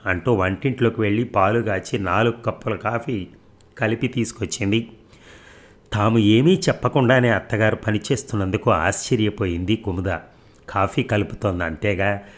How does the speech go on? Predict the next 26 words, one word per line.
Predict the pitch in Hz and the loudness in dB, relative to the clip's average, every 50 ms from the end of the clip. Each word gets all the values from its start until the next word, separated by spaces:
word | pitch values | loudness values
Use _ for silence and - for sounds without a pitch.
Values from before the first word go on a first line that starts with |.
| - - - - | -20 -20 -10 -4
మొత్తం | 107 95 95 - - - 123 120 | -2 -2 -2 -2 -2 0 0 0
పని | - 110 101 104 104 | 0 0 0 2 4
చేసినప్పుడు | 101 117 107 - - 113 - - 104 - 98 | 4 4 4 2 0 -4 -4 -4 -6 -6 -4
మాట | 98 92 98 101 | -2 -2 0 -2
చూద్దాం | 127 - - 110 85 85 110 95 82 69 - - - | -2 -6 -6 -8 -6 -4 -4 -4 -4 -8 -12 -8 -4
అని | 107 104 95 | -4 -2 0
కూడా | 98 110 104 101 | 0 2 2 2
అనుకుంటూ | 95 95 98 98 - 127 117 101 - 147 175 - - - - - - - - _ | 2 0 0 -2 0 -2 -2 0 0 -2 -2 -2 -4 -10 -20 -20 -20 -20 -18 _
కాఫీ | - 101 98 98 - - 131 | -2 0 0 0 0 -2 -2
త్రాగటం | 127 127 117 95 87 85 85 - 113 110 | -2 -2 -2 -4 -2 -4 -6 -6 -6 -6
ప్రారంభించింది. | 98 - 98 92 95 98 104 113 120 110 - - 127 113 107 110 - - - - - _ _ _ _ - | -2 0 0 2 2 2 2 2 0 0 0 -2 -2 0 0 0 -2 -6 -16 -20 -20 _ _ _ _ -4
కాఫీలయ్యాక, | 98 95 90 90 - 131 117 104 95 92 87 82 85 - - 127 135 131 127 - - - - - - - _ _ - | -2 -2 -2 0 0 -2 0 0 -2 -2 -4 -4 -6 -6 -4 -6 -6 -6 -8 -12 -18 -20 -20 -20 -20 -20 _ _ -2
"ఇలా | 123 107 101 95 | -2 0 0 0
రామ్మ | 92 90 90 101 110 117 113 | 0 0 0 0 2 2 2
నువ్వు," | 104 101 98 95 98 123 165 180 - - - - | 2 0 0 0 0 0 0 -2 -6 -12 -8 -4
అంటూ | 104 98 95 - 117 | -2 -2 -2 -2 -4
కోడలి | 104 - - 104 90 90 107 120 120 101 - - | -6 -4 -2 -2 0 2 2 2 0 0 -2 -2
చేయి | 117 107 | 0 0
పట్టుకుని | 104 - 117 107 - - - 117 110 | 0 0 -2 -6 -6 -4 -2 -2 0
బెడ్రూమ్లోకి | 98 107 104 85 90 110 123 127 117 101 - - | 0 0 -2 2 2 2 2 2 2 0 -2 -4
తీసుకెళ్ళి | - 120 110 - - - 113 101 104 | -4 -4 -4 -4 -4 -2 0 0 0
తలుపులు | 110 - - 92 95 95 95 135 123 110 | 0 0 -2 0 0 0 0 -2 -2 0
వేసేసింది | 98 95 98 92 - - 101 - - 101 87 87 101 104 | 0 0 -2 -2 -4 -6 -8 -6 -6 -8 -4 -4 -4 -4
కాత్యాయని. | - - 87 80 78 - - 92 82 80 82 87 98 120 - - - - - - - - - - - - - - - - _ | -4 -4 -4 -4 -4 -6 -6 -6 -4 -4 -4 -4 -6 -6 -8 -14 -20 -20 -20 -20 -20 -20 -20 -20 -20 -20 -20 -20 -20 -20 _
కుముద | - 123 104 113 117 113 | 0 2 2 4 4 4
ఆశ్చర్యంగా | 107 90 87 92 104 - - - 135 113 110 104 101 104 107 104 | 4 4 2 2 0 0 0 -2 0 2 2 2 2 2 0 0